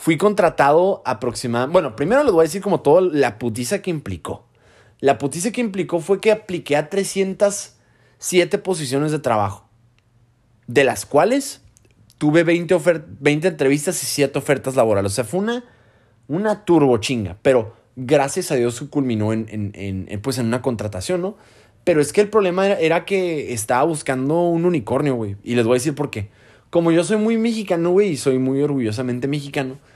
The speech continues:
este, estaba buscando demasiadas cosas en un trabajo, güey. O sea, el, para que se to-, se den una idea, ocupaba... o, pa-, yo quiero aplicar neurocirugía.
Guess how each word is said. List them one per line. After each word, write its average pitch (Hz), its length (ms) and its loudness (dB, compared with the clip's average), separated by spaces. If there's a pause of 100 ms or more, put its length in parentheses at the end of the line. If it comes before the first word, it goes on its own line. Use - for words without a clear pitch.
(500)
este, 107 720 -2 (1080)
estaba 147 300 2
buscando 160 380 2
demasiadas 143 480 2
cosas 143 220 -2
en 123 60 -2
un 120 80 -6
trabajo, 117 360 -2
güey. 92 140 -8 (600)
O 139 80 0
sea, 143 140 4
el, 143 260 -4
para 143 220 2
que 147 100 -2
se 131 140 -8
to-, 147 240 -4 (180)
se - 140 0
den 143 100 2
una 196 140 0
idea, 196 320 4
ocupaba... 151 800 2
o, - 360 -6 (240)
pa-, 156 160 2
yo 151 140 -4
quiero 240 120 4
aplicar 180 260 0
neurocirugía. 104 520 -4